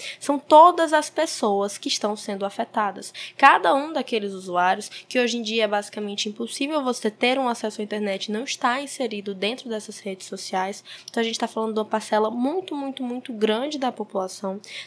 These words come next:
Toda essa parcela, ela tá sendo individualmente impactada quando a gente tá falando de tolher, diminuir essa liberdade de expressão que eles têm. Porque quando a gente tá falando disso, por mais que a gente fale de uma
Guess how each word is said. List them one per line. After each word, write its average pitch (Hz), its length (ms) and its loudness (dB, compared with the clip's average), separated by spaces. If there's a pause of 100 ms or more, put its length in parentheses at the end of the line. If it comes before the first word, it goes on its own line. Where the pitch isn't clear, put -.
Toda 349 160 8
essa 392 160 4
parcela, 196 560 2
ela 240 220 2
tá 254 120 -2
sendo 247 280 0 (120)
individualmente 311 880 4
impactada 220 680 2 (240)
quando 302 180 2
a 294 40 4
gente 285 200 -4
tá 269 140 2
falando 240 420 0
de 208 80 -12
tolher, 214 560 0
diminuir 202 720 -6
essa 220 640 0
liberdade 214 460 4
de - 60 -14
expressão 247 380 -4
que 208 140 -6
eles 226 160 -6
têm. 247 300 2 (360)
Porque 254 220 4
quando 311 140 2
a 349 60 2
gente 311 200 -2
tá 262 140 2
falando 190 360 -2
disso, 185 380 -6
por 233 160 -4
mais 254 180 0
que 285 80 -10
a 269 40 -6
gente 247 200 -6
fale 226 340 -4
de 214 120 -8
uma 220 300 -2